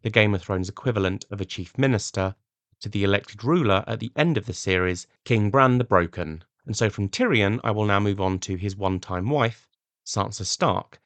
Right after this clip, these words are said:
the elder daughter of Ned Stark, who begins the series as a vapid and foolish teenager, but ends it as a queen. It is believed that Sansa is loosely based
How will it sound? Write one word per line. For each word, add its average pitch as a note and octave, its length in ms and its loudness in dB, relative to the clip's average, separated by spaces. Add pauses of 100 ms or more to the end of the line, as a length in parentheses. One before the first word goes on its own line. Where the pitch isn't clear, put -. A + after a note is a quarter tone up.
(140)
the - 180 -10
elder D3+ 300 2
daughter F#2+ 540 -2
of G2+ 140 -8
Ned A#2 220 0
Stark, F2+ 480 -4
who G#2+ 80 -8
begins F#3 420 -2
the G#2 100 -4
series F2 540 -6 (400)
as G2 120 -4
a F#2+ 80 0
vapid A2 500 0 (240)
and G#2 140 -8
foolish F#2+ 400 -2
teenager, G2+ 680 0 (320)
but - 200 -12
ends E3 320 4
it F#2 220 -2 (220)
as G2 120 -2
a F#2+ 60 -2
queen. B2 500 -4 (680)
It B2 140 0
is G#2+ 100 4
believed C#3+ 420 2
that - 100 -6
Sansa G2+ 580 2
is G2+ 180 -4
loosely C3 320 0
based F2+ 420 0